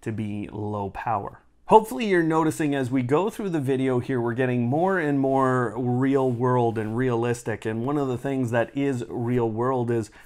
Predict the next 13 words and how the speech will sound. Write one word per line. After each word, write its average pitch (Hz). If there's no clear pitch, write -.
whether 113
or 120
not 123
you 123
can 120
actually 117
buy 110
a 123
device 113
in 113
your 95
country 139
and 117